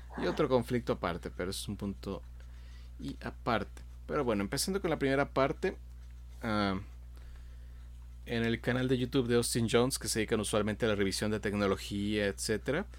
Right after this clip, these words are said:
s-, al parecer recibió un reportaje de que en Japón se había salido una nueva versión del PlayStation cinco. Básicamente una revisión, lo cual es extraño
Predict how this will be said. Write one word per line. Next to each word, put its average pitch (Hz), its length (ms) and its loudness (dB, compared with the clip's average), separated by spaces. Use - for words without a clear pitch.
s-, - 300 -2
al 113 180 2
parecer 110 400 2
recibió 123 280 2
un 120 60 2
reportaje 120 1040 2
de 143 160 2
que 139 100 -4
en 131 60 0
Japón 110 440 -2
se - 100 -2
había 104 80 2
salido 101 320 0
una 104 200 -2
nueva 104 180 0
versión 101 360 -2
del 101 160 0
PlayStation 104 880 0
cinco. - 540 0
Básicamente 104 600 2
una 104 180 2
revisión, 98 640 2
lo 90 120 0
cual 98 200 6
es 95 160 4
extraño 95 880 2